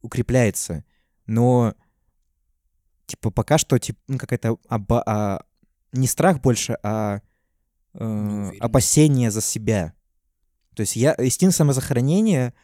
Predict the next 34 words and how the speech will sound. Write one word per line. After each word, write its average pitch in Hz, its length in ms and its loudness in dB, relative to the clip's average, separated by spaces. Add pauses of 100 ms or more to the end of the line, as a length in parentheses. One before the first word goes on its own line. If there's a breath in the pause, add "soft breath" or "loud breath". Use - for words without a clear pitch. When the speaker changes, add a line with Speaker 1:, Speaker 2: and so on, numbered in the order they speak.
(200)
Speaker 1:
он 127 140 2
все-таки - 300 -2
Speaker 2:
Не, 120 40 2
Speaker 1:
работает. 110 420 0
Speaker 2:
ну, 107 80 -12
у - 20 -10
меня 139 200 -6
нет. 156 340 -8 (580)
Ты, 120 100 -16
может, 113 380 -14
тебе 113 120 -14
показалось, 113 420 -16
что - 120 -16
я 107 60 -20
хочу - 240 -18
прям, 127 300 -12
блядь, 180 400 -2
сейчас - 480 -4
поехать. 127 580 -12
У - 40 -20
меня, 127 440 -10 (300)
я 123 160 -8
даже 127 220 -8
не, 151 120 -8
ну, 151 140 -8
не 120 160 -8
в 131 40 -4
этом 156 200 -4
году, 156 280 -4
типа, - 240 -14
это - 120 -20
планировал. 104 500 -18
Speaker 1:
Ну, 120 100 -2
понятно. 131 420 -2